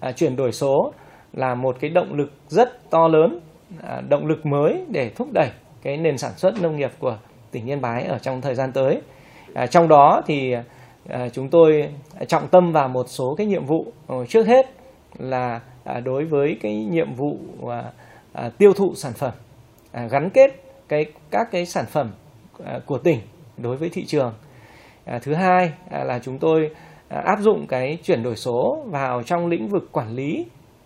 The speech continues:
à, của ngành. À, trong đó thì chuyển đổi số áp dụng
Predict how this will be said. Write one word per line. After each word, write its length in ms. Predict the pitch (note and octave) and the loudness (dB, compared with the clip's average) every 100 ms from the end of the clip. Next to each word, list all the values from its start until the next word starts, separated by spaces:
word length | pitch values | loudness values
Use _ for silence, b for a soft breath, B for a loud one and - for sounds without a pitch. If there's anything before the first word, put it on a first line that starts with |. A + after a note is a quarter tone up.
| _ E3+ | _ -12
à, 280 | C#3 C3+ C3+ | -8 -8 -2
của 120 | D#3+ | -2
ngành. 320 | A#2 C#3+ C3+ A#2 - - - _ - | 0 0 0 -6 -16 -20 -20 _ -14
À, 160 | A#2+ | -10
trong 200 | A#2 E3+ | -2 2
đó 320 | E3 C#3+ D#3 D4+ | 4 4 4 -2
thì 160 | D#3+ A#2 | -8 -10
chuyển 240 | C3 B2+ | -8 -8
đổi 180 | A2 A#2 | -6 -8
số 300 | - A#2+ B2+ | -8 -6 -4
áp 240 | - A2+ | -4 -4
dụng 200 | G3+ F#3 | -2 -4